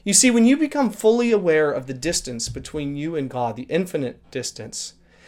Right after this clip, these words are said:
and you become fully aware of the debts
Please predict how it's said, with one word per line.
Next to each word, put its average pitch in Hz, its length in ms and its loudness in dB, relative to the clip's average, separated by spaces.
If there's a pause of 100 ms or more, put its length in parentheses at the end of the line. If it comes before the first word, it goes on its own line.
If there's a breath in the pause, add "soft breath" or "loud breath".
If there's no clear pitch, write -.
(140)
and 202 180 8
you 262 80 6
become 285 320 4
fully 233 300 0
aware 190 340 0
of 151 200 -2
the 147 100 -2
debts - 640 -4